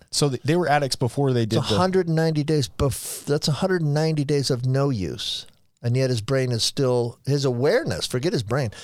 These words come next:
Speaker 2: his awareness is still not back to baseline.
Speaker 1: No, it is. After a hundred ninety days, his brain
Speaker 2: No.
Speaker 1: hits
Speaker 2: Before the hundred ninety days, though.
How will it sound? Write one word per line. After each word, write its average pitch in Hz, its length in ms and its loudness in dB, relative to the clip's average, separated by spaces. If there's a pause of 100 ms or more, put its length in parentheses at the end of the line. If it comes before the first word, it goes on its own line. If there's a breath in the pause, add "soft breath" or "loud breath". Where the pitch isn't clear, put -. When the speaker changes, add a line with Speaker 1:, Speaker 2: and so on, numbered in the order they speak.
(100)
Speaker 2:
his 147 160 2
awareness 143 640 2
is 123 120 0
still 156 280 2
not 131 240 0
back 123 180 0
to 113 100 -2
baseline. 104 460 -2 (460)
Speaker 1:
No, 147 160 4
it 147 80 2
is. 127 200 2
After 131 260 2
a - 20 4
hundred 143 220 2
ninety 135 240 2
days, 117 240 2
his 107 180 -2
brain 117 180 2
Speaker 2:
No. 123 140 2
Speaker 1:
hits 113 280 -2 (480)
Speaker 2:
Before 170 320 2
the 139 100 0
hundred 107 260 -2
ninety 92 220 -2
days, 85 200 -6
though. - 160 -8